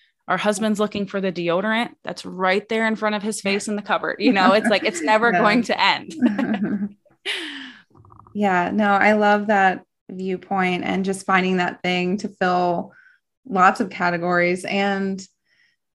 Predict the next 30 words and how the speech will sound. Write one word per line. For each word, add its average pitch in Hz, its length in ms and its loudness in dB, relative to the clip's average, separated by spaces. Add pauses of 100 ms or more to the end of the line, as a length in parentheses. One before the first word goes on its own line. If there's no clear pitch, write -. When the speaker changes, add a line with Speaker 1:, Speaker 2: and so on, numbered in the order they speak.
(120)
Speaker 2:
yeah, 214 300 6
the 190 80 -2
Sabbath 196 400 -2
of 180 320 -4
just 220 240 -4
breaking 214 300 2
it 190 120 -4
down. 185 240 4
I 185 100 2
love 196 220 4
the 220 60 2
idea 202 300 0
of 196 80 -4
having 185 340 -2
lists 175 280 -4
and 185 120 -2
categories 175 560 0
of, 180 200 -6
you 202 180 0
have 180 220 2
some 185 180 -2
go-to 180 420 0
or, 175 180 -2
like, 175 280 -4
"Okay, 185 380 -2
what 190 180 2
are 208 100 6
some 233 220 0
quick - 340 -4
things 180 480 0